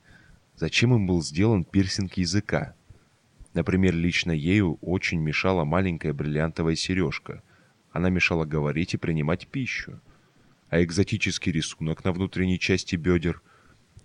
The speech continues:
Жанна даже стеснялась рассмотреть татуировку в подробностях, но если верить Марине, которая всегда отличалась отсутствием комплексов,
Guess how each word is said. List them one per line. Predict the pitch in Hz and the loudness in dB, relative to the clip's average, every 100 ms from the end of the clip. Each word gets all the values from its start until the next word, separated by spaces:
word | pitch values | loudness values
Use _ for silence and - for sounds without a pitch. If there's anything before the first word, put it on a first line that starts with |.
| - - | -20 -8
Жанна | - 95 92 | -2 0 2
даже | 85 85 | 0 0
стеснялась | 87 - 90 90 98 101 - | -2 -2 -2 0 2 2 0
рассмотреть | 82 - 82 - 92 | -4 -2 -2 -2 -2
татуировку | - - 82 80 90 - | -2 -2 0 2 0 -2
в | 90 | -4
подробностях, | 90 85 113 101 80 - 71 - - - - - - _ | 0 2 2 2 0 -2 -4 -6 -10 -20 -20 -20 -20 _
но | 78 | -2
если | 82 85 - 85 | 2 2 0 0
верить | 80 73 | 0 0
Марине, | 78 73 117 117 73 | -2 0 0 0 -2
которая | 78 78 69 | -4 -2 -4
всегда | - 80 78 71 | -4 -2 0 -2
отличалась | - 76 - 69 73 | -2 -4 -2 -2 -4
отсутствием | 71 71 - 78 73 | -6 -10 -8 -4 -4
комплексов, | - 80 65 62 58 - - - | -4 -4 -4 -6 -10 -8 -10 -12